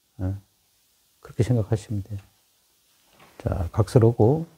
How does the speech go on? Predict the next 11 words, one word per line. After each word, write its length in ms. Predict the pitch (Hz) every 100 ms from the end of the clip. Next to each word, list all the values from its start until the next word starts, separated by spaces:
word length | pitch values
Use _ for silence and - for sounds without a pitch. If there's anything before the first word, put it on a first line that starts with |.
| _
<clears throat> 1400 | - - - - _ _ - _ _ _ - _ - -
오늘 260 | 117 151
시간은, 760 | 151 160 160 147 143 180 175 95 90 - - - - - - - - - - - - _ _
하, 1300 | - 104 113 107 73 71 67 53 - - - - - - _ _
여기 240 | 151 143 131
초-, 180 | - -
어, 500 | 139 127 127 120 117 -
초급자들도 760 | - 196 - 165 151 147 143
많이 320 | 123 123 117 -
계실 260 | - 113 147
거예요. 420 | 147 110 107 120